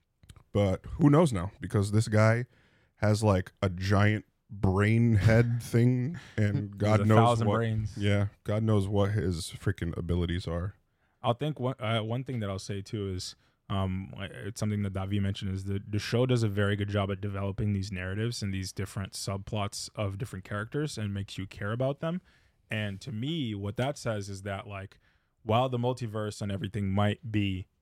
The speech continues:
Speaker 2: and the different dimensions might be, um, a characteristic of the show,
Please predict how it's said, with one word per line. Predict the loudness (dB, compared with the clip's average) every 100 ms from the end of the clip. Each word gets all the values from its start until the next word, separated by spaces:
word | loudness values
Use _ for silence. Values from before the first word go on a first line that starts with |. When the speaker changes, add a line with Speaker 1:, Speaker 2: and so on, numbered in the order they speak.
| _
Speaker 2:
and | -4 0
the | 0
different | 0 0 0
dimensions | 2 0 0 -6 -14 -10
might | -8 -8 -8
be, | -6 -4 -6 -8 -10 _
um, | -4 -2 -4 -8 _ -8
a | -6
characteristic | 0 0 0 -4 -4 -4 -6 -6
of | -6 -8
the |
show, | -6 -2 0